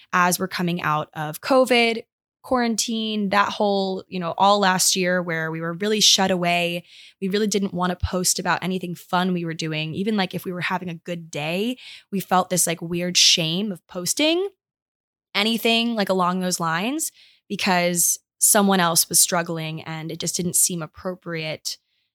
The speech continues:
to post a lot of joy last year, okay? And, like, granted, we still did when it was something like, "Oh, we're, like, on a Zoom with our friends. We haven't seen them in a while." Like, little moments, but, like, real big joy was very hard to see on social media because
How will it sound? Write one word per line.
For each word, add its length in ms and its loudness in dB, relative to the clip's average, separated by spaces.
to 140 -4
post 480 0
a 40 -2
lot 160 -4
of 160 -8
joy 800 2
last 440 -4
year, 340 -10
okay? 320 0
And, 100 0
like, 120 0
granted, 400 0
we 40 -2
still 280 0
did 520 0
when 140 0
it 40 0
was 120 0
something 360 0
like, 180 -6
"Oh, 120 4
we're, 160 2
like, 160 -2
on 120 -2
a 60 0
Zoom 320 2
with 160 0
our 100 2
friends. 320 0
We 60 -2
haven't 140 -4
seen 220 0
them 100 0
in 80 0
a 40 -2
while." 320 -2
Like, 220 -10
little 280 4
moments, 400 0
but, 120 -4
like, 140 2
real 480 0
big 340 -2
joy 460 0
was 160 -4
very 240 -4
hard 340 -6
to 100 -6
see 320 0
on 140 -2
social 320 -2
media 480 0
because 440 -2